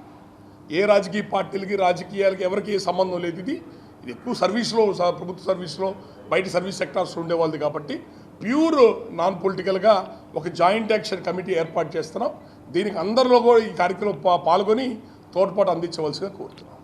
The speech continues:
థాంక్ యూ. ఒక టూ మంత్స్ బిఫోరే జరగాల. మేము అది జేఏసీ తరపున ఎప్పుడు, ఎప్పుడు కూడా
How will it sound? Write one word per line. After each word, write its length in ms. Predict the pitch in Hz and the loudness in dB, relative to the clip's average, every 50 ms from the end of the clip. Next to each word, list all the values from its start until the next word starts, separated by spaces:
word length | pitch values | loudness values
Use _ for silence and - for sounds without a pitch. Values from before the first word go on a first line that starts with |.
| - - | -8 -6
థాంక్ 160 | 151 143 - | -6 -6 -6
యూ. 380 | - - - - - - 160 139 | -10 -18 -20 -20 -20 -16 -12 -6
ఒక 160 | 147 156 156 147 151 | -4 -4 -4 -4 -4
టూ 80 | 160 170 175 | -4 -4 -2
మంత్స్ 180 | 185 180 - - 160 | -2 -4 -6 -6 -6
బిఫోరే 320 | 170 151 - 190 202 196 180 143 160 | -6 -4 0 2 2 2 2 2 2
జరగాల. 360 | 156 151 139 147 151 151 175 233 - - - - - - - - - - - - - - - - - - | 0 2 2 2 4 4 4 2 2 -4 -12 -14 -16 -16 -16 -16 -16 -14 -14 -14 -14 -14 -16 -12 -2 0
మేము 200 | 165 170 165 170 165 156 151 147 143 - - - 147 | 2 4 4 6 6 6 6 4 2 -2 -2 -2 0
అది 120 | 165 196 185 - - | 0 2 0 2 6
జేఏసీ 360 | 170 185 208 226 226 - 220 202 180 | 8 10 10 10 10 8 4 6 6
తరపున 280 | 208 185 196 208 220 208 160 190 180 - | 6 6 6 8 8 8 8 6 2 2
ఎప్పుడు, 220 | - - 208 185 175 | 0 2 4 4 4
ఎప్పుడు 220 | 175 - 220 214 214 202 208 | 4 4 2 2 6 8 10
కూడా 180 | 208 220 208 | 10 12 12